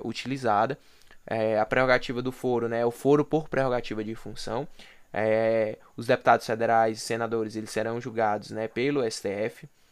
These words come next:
nos crimes que acontecerem durante o mandato e que tem a ver com a função parlamentar, ok? Tem a ver com a função parlamentar, é extremamente importante isso. Deputados estaduais e distritais,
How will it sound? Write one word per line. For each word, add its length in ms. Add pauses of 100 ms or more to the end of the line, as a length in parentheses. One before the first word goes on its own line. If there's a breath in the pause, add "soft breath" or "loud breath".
(220 soft breath)
nos 220
crimes 460
que 100
acontecerem 640
durante 380
o 40
mandato 520
e 80
que 160
tem 300
a 60
ver 220
com 100
a 60
função 380
parlamentar, 680 (280)
ok? 360 (140)
Tem 180
a 60
ver 160
com 120
a 20
função 240
parlamentar, 500
é 40
extremamente 580
importante 480
isso. 180 (1080 soft breath)
Deputados 460
estaduais 800 (240)
e 280
distritais, 880